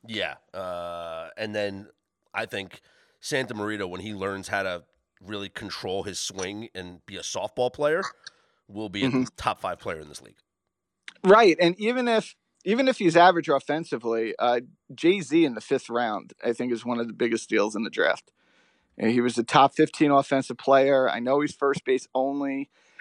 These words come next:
Speaker 2: Uh, but he, it's just a phenomenal pick, I think, because they, they need that. Uh, because if the second round pick, uh, is only, I qu-, put in quotes, like, only the best outfielder in the league, because people say
Speaker 1: <laughs>
Speaker 2: he's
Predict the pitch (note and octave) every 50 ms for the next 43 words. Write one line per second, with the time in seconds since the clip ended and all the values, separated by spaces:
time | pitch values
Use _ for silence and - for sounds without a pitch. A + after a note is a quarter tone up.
0 | - - - _ - - A#2+ A#2 A#2 A#2 A#2 A2+ - _ _ - - F#2 F#2 -
1 | - - C3+ - _ _ _ _ - A2+ A#2 - - - B2+ - - - - -
2 | A#2 A#2 A2 A2 A2+ A2 G2 - - - G#2 - - E2+ - - - F2+ F#2 F#2+
3 | - - - _ _ _ - - B2 - F#3 E3 D#3 - G3 G3 G3 F#3 - E3
4 | F#3+ F#3+ G3 G#3 G#3+ F3+ B2+ B2 A2 A2 - - C3+ C3 - - D#3+ D3+ - F#3+
5 | D#3+ D3+ D3 - - - F#3+ F3 - - - D3+ C#3 - D#3 C#3+ - D3+ D3 C#3+
6 | C3+ B2+ - D3 C3 C3 - - - _ - - _ _ _ _ - - B2+ B2
7 | B2 B2+ A#2 - _ _ - D3 D3 C#3+ C#3 B2 - - _ - F3 F3 F3 F3+
8 | F3+ E3+ D3+ C#3 C3+ C3 A#2 - - C3 C#3+ - - E3 B2+ C3+ - - E3+ D3+
9 | D3 B2+ A#2+ - D#3 C#3 B2+ - C3 G#2+ - - - - E3 F3 F3 E3 D#3 D3
10 | D3 D3 D3 C#3 B2+ _ _ _ _ - C#3 A#2 A2+ D3 C3+ C3 - - C#3+ B2+
11 | C3 - - C#3 B2+ B2+ B2 B2 A#2+ A#2 C3+ C#3+ B2+ G2+ A2+ A2 F#2 - A#2 A2
12 | A2+ - C3 B2 A2+ B2 A#2 - A2+ A2+ G#2 A#2 A2 B2 A2 -